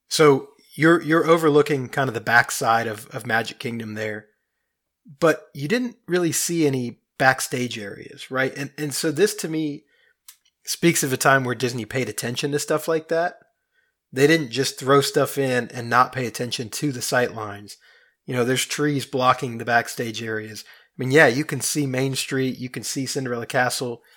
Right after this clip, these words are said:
you can see Spaceship, or, uh, you can see Space Mountain. God, a lot of space themed, uh, things at Disney World, but you don't see any backstage areas.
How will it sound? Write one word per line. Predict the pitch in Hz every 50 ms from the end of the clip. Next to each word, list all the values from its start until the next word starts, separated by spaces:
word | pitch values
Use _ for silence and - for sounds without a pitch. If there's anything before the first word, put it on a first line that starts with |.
| _ _ _ _
you | - 143 143
can | 135 - 135
see | - - 156 143
Spaceship, | 127 - - 139 131 123 - - 127 - - _ -
or, | - 123 123 120
uh, | 117 113
you | 110 123 143
can | 143 131
see | - 151 143 131 131 - _ _ - _ _ _ _ _ _ _ _ _ _ -
Space | - - - 147 139 135 - - - _ _
Mountain. | - 131 127 131 127 - 110 104 -
God, | - 120 135 117 104 - _ _ _ _ _ _ _ _ _ _ -
a | 139
lot | 127 127
of | 120 -
space | - - 139 127 120 - - - - _ _ -
themed, | - 120 110 107 107 107 104 _ -
uh, | 120 113 107 107
things | - - 127 120 110 107
at | 104
Disney | 117 123 110 113
World, | 110 110 110 110 - - - - - _ _ _ _ _ _ - -
but | - 160 147 -
you | 180
don't | 208 226 226 220
see | - - - 196 190
any | 180 156 131
backstage | 113 110 123 120 117 - - - 139 120 113 110 113
areas. | 113 107 107 101 - - - - - - - - -